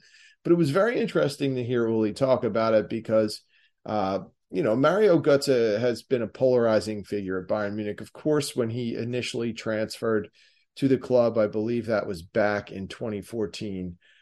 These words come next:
Um, it, it was a very difficult time because, of course, he was battling an illness or an ailment that he didn't even know he had. So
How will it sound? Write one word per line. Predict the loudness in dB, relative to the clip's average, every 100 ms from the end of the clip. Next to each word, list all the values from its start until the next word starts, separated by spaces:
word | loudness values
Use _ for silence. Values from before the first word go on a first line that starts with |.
| _ -10
Um, | -6 -4 -4 -6 -10 -18 _ _ _ _ _ _ _ -16
it, | -14 -16 -12 -4
it | 2
was | 2
a | 2
very | 2 4 6 4
difficult | 4 2 4 2 2
time | 0 2 2
because, | 0 -6 -10
of | -12
course, | -4 0 0
he | 0
was | -2 -4
battling | 0 0 2 2 2 2
an | -2 -4 0
illness | 2 2 0 -4 -12 -16 _ _ _ _ -8
or | -6
an | -2
ailment | 0 2 2
that | 0
he | 0 0
didn't | 2 2
even | 0 0
know | 2 2
he | 0
had. | -2 0 2 0 0
So | 0 2 2